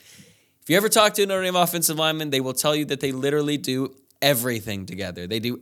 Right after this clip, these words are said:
everything with the offensive line, on the field, off the field. They live together, and that's great.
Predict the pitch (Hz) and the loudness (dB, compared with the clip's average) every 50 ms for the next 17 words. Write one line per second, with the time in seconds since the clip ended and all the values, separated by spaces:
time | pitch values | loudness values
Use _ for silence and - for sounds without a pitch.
0 | _ - 147 165 160 - 185 170 175 165 156 151 151 147 147 147 143 139 139 135 | _ 0 2 2 2 2 0 -2 -2 -2 -4 -4 -4 -4 -4 -2 -2 -2 -2 -2
1 | - 143 135 131 127 127 135 131 131 131 120 - 95 117 131 139 139 127 - - | -2 -4 -4 -4 -4 -4 -4 -2 -2 -4 -4 -4 -2 -2 -2 -2 -2 -4 -4 -2
2 | 131 131 127 110 110 113 117 117 - - 117 - 120 117 110 101 95 95 101 120 | -2 -2 0 0 2 2 2 0 0 -4 -8 -6 -6 -6 -6 -6 -6 -6 -4 -4
3 | 127 127 123 131 117 127 120 120 117 120 117 104 - - - - - 156 180 180 | -4 -2 -4 -2 0 2 2 2 2 0 -2 -4 -6 -10 -12 -6 -2 0 0 0
4 | 175 - - 143 175 185 147 - | 0 -2 -2 0 0 0 0 -4